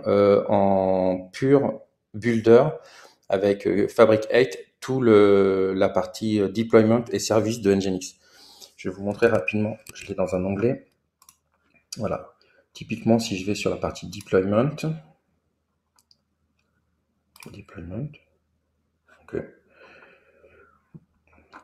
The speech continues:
c'est original, service, ouais. Voilà. Ici, on voit qu'on pourrait créer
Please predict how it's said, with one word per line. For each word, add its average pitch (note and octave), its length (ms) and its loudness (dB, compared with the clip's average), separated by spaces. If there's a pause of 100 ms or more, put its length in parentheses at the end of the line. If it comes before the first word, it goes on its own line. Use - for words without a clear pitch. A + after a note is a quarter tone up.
(120)
c'est - 160 -14
original, E2+ 500 -10 (2000)
service, - 560 -14 (100)
ouais. - 540 -20 (1500)
Voilà. G1+ 260 -6 (1200)
Ici, C3+ 640 -2 (640)
on A2+ 80 4
voit A2 180 6
qu'on A2 460 2
pourrait A2+ 680 4
créer - 540 2